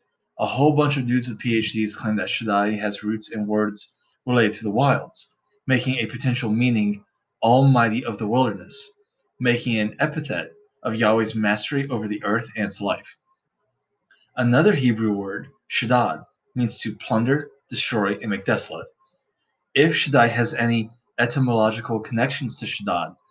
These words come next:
that makes El Shaddai an epithet of Yahweh in his capacity as a destroyer,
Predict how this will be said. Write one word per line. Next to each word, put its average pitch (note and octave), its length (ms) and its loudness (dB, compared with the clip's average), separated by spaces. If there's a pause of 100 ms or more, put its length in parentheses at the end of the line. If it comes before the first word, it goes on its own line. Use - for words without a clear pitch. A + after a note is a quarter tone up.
(320)
that C#3 240 4
makes A#2+ 300 0
El A2+ 160 2
Shaddai A2+ 340 0
an A2 160 -4
epithet B2 420 -4
of G2 100 -6
Yahweh A2 420 0 (320)
in B2 100 -2
his B2+ 160 2
capacity A#2 560 -2
as F#2+ 120 -6
a F#2+ 80 -12
destroyer, G#2+ 640 -2